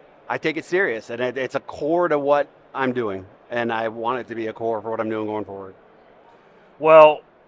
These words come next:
Speaker 2: Deshaun, you can see why I'm still jazzed that you came on the program. It has been a wonderful conversation. Whether you're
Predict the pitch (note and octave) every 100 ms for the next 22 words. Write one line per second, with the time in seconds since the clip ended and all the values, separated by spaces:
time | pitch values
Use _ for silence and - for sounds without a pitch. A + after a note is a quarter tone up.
0 | _ - B2+ F3 D#3 C#3 C3+ B2+ - -
1 | - - - D#3+ F#3 E3 F#3+ F#3 D3+ D3+
2 | D3 D3 C3+ D3 - - - - C#4+ E4
3 | E4+ C#4 D#3 C#3+ B2+ A2+ A2 G#2+ - -
4 | - - - - - B2 F3 E3 D#3 -
5 | - - - - - D3+ - F#3 F#3+ F3+
6 | E3+ E3 - D3 A#2+ A#2+ A2 A2+ - F3+
7 | F#3 C#3 A#2+ C#3+ C#3 C#3 C#3 A#2+ A2 A#2
8 | D3 D3+ D3 C3+ - B2+ A2+ - A2 G2+
9 | G2+ F#2+ F#2+ _ _ - - - - E3
10 | G#3 G3+ F#3 C#3+ D#3 D#3+ D3 C#3+ C3+ B2+
11 | A#2+ B2